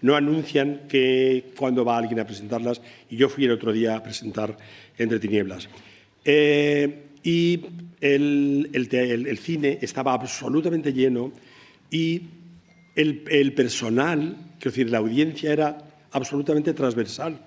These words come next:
y mayoritariamente joven. Eh, a mí me sorprende porque, eh, muchas de las personas que estaban allí no habían nacido cuando había hecho, que te digo yo,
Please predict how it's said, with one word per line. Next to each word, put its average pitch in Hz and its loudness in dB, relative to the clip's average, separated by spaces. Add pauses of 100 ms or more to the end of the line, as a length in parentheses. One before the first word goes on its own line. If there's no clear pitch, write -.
(480)
y 175 2
mayoritariamente 131 2
joven. 90 -12 (920)
Eh, 151 6
a 127 0
mí 139 4
me 175 4
sorprende 147 2
porque, 151 2 (200)
eh, 123 0
muchas 139 -2
de 135 -2
las 123 0
personas 113 -8
que - -12
estaban 113 -6
allí 117 -4 (240)
no 123 4
habían 147 4
nacido 143 0
cuando 117 0
había 117 2
hecho, 117 -4
que 120 -8
te 113 -4
digo 110 -4
yo, 113 0